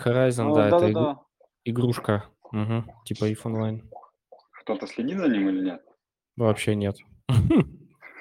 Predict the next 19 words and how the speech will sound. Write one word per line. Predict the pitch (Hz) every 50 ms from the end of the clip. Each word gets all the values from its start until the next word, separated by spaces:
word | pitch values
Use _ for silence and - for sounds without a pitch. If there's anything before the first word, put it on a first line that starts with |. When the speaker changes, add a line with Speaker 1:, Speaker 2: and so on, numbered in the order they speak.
| - - - _ _ _ _ _ - - - - _ _ _ - 262 240 _ -
Speaker 2:
Ну, | 185 196 214 226 214
я | 202 202 196
там | 175 196 185
в | 170 -
тестнете | 180 165 - 180 180 170 139 151
участвовал, | 143 135 - 160 156 151 151 - 139 131 127 123 120 113 107 _ - -
меня | 123 127 127 127 123
взяли | 117 110 123 127 123 120 113 107
там, | - 120 110 107 - - - - _ _ _ _ _ _ _ _ _ _ _ _ _ _ _ -
тоже | - 147 131 135
предлагали | 127 139 139 139 147 143 143 143 135 139
токены | - - 151 143 - 139 139 131 135
чуть | - - 120 120 _ _ _ _
там | - 127 117
купить, | - - 110 - 123 120 117 _ _ _ _ _ _ _ _
несколько | - 123 123 107 - - 110 110 123
раз | 123 110 _
предлагали, | - 117 117 117 117 117 123 123 123 117
я | 110 110 101